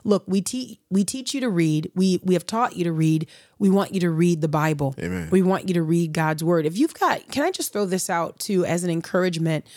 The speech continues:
Speaker 1: If you've got a struggling reader, um, and you feel like, "Man, I just,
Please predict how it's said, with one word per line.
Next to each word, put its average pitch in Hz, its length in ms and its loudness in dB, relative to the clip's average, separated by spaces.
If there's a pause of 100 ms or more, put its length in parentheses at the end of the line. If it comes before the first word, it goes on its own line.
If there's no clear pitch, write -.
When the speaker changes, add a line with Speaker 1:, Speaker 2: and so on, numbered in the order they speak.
(340)
Speaker 1:
If 196 80 0
you've 262 160 2
got 339 140 2
a 247 60 -2
struggling 190 520 -2
reader, 180 440 2 (520)
um, 160 440 0 (180)
and 180 280 0
you 190 180 2
feel 208 340 0
like, 165 340 -2
"Man, 190 300 0
I 160 80 -2
just, 190 320 -6